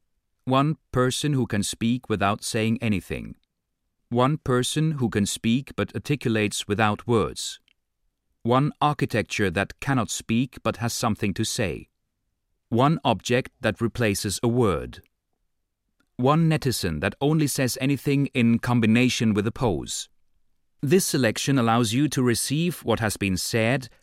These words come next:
without a speaker and a listener manifesting themselves. This means your role has become unpredictable for the program and conforms to the terms and conditions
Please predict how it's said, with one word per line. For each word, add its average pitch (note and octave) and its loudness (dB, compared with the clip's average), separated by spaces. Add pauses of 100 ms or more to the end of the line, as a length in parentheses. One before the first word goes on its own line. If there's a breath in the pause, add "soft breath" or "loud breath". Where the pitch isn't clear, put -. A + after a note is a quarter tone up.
without D3+ 2
a D3 -2
speaker D#3+ -2
and A2 4
a - 2
listener B2 2
manifesting A2 0
themselves. D2 -6 (640)
This F#2 -2
means D3 2 (400 soft breath)
your C#3+ 2
role D3+ 4
has E3 0
become C#3+ 0
unpredictable C#3 -2
for - -4
the F#2 -4
program G2 0 (320 soft breath)
and A#2 2 (100)
conforms B2 0
to G#2+ -6
the F2 -4
terms G#2+ 0
and F#2 -4
conditions F#2 -2